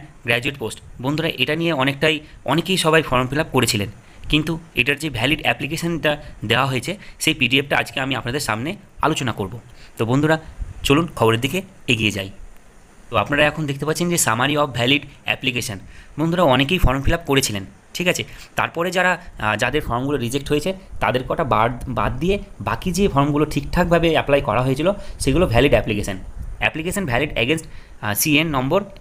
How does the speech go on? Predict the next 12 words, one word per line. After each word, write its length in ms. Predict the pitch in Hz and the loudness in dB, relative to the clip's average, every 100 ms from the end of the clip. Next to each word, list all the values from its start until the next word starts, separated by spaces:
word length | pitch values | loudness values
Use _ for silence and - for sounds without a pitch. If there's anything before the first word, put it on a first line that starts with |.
| - - | -18 -4
ওয়ান 200 | 117 135 139 | 2 4 4
by 140 | 120 139 - - - - - - | 0 -2 -10 -14 -18 -14 -12 0
ওয়ান 140 | 120 147 | 2 2
slash 260 | 135 147 | 2 2
two 80 | 127 | 4
হাজার 180 | 123 147 131 - - - - | 4 4 0 -4 -18 -18 -2
উনিশ 300 | 123 107 - - - | 2 4 2 -4 4
for 120 | 135 | 4
এনটিপিসি 400 | 123 117 139 151 160 | 4 0 0 0 0
post। 180 | 98 - - - - | -2 -2 -6 -16 -8
তো 80 | 117 | -2
বন্ধুরা, 280 | 143 160 | 0 0